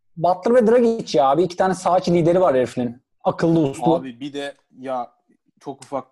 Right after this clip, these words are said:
Speaker 2: ya, Tyler Hero dün inanılmaz oynadı. Zaten playoff
Speaker 1: Triple
Speaker 2: serisinde de
Speaker 1: double
Speaker 2: çok
Speaker 1: kaçırdı.
Speaker 2: iyi. Ya kaçırsın, o çok problem değil de yani ben bir yıl önce bu adamın draft edildiğindeki yorumları hatırlıyorum ki ben de ona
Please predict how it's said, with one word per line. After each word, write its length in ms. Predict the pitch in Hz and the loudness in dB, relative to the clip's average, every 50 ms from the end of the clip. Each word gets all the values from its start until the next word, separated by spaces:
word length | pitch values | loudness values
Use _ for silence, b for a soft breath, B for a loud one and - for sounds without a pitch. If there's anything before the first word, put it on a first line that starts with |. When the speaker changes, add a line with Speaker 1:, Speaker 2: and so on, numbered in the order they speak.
| _ _ | _ _
Speaker 2:
ya, 320 | - 139 127 120 120 120 _ | -16 -12 -10 -10 -10 -12 _
Tyler 360 | _ 135 127 131 139 143 143 | _ -8 -8 -8 -6 -10 -10
Hero 420 | 127 120 151 156 139 135 135 120 113 | -10 -8 -6 -6 -6 -6 -8 -10 -12
dün 300 | 127 135 139 143 - _ _ _ _ _ _ _ | -14 -14 -14 -14 -18 _ _ _ _ _ _ _
inanılmaz 680 | 139 127 131 135 135 131 131 131 131 131 131 127 120 | -16 -14 -12 -10 -10 -10 -10 -10 -10 -8 -8 -8 -8
oynadı. 220 | 120 117 110 107 101 | -10 -10 -12 -12 -12
Zaten 400 | 107 117 117 139 135 139 127 - _ - - _ | -12 -12 -10 -10 -12 -12 -14 -18 _ -20 -20 _
playoff 260 | - 135 135 139 135 | -4 -2 -2 -2 0
Speaker 1:
Triple 180 | - 151 139 135 | 0 0 0 0
Speaker 2:
serisinde 160 | 160 156 165 | 2 0 2
de 40 | 151 | 2
Speaker 1:
double 100 | 160 160 | 2 2
Speaker 2:
çok 120 | - 180 | 2 0
Speaker 1:
kaçırdı. 180 | 160 - 170 127 | 0 0 -2 -2
Speaker 2:
iyi. 160 | 117 135 160 - b b b b b b b b b b b b b b b b b _ _ _ _ - - - | -2 -4 -4 -8 b b b b b b b b b b b b b b b b b _ _ _ _ -20 -18 -10
Ya 260 | 117 127 - - - | -6 -4 -4 -4 -4
kaçırsın, 500 | - 147 139 143 - 151 - - - 135 | -6 -6 -6 -2 -4 -4 -4 -4 -4 -6
o 40 | 123 | -4
çok 260 | - 143 135 139 - | -2 -4 -4 -4 -2
problem 420 | - 143 139 131 135 131 131 131 | -2 0 0 0 -2 -4 -4 -4
değil 240 | 127 139 156 160 151 | -4 -4 -2 -2 0
de 60 | 131 | -2
yani 380 | 117 117 120 123 123 123 120 117 | 0 0 0 -2 -2 -2 -4 -4
ben 300 | 127 143 147 143 131 123 | -4 -4 -4 -6 -6 -4
bir 120 | 143 160 | -4 0
yıl 160 | 175 180 160 | 0 2 0
önce 300 | 151 147 143 139 156 170 | 0 -2 -2 -2 -2 0
bu 100 | 156 151 | 0 0
adamın 180 | 143 151 156 151 | -2 -2 -4 -4
draft 280 | 143 139 147 160 - - | -2 -2 -2 -4 -4 -6
edildiğindeki 500 | 143 143 139 135 139 135 135 - - 147 | -6 -4 -6 -8 -10 -12 -14 -12 -8 -6
yorumları 360 | 131 131 131 135 131 139 156 | -6 -6 -6 -8 -8 -8 -8
hatırlıyorum 500 | 151 147 139 _ 117 110 113 117 139 147 | -8 -8 -16 _ -20 -20 -20 -20 -20 -16
ki 160 | _ 135 120 | _ -14 -12
ben 240 | 120 117 123 127 113 | -10 -12 -12 -14 -18
de 60 | 110 98 - _ | -20 -20 -20 _
ona 260 | _ 110 107 104 98 | _ -20 -20 -20 -20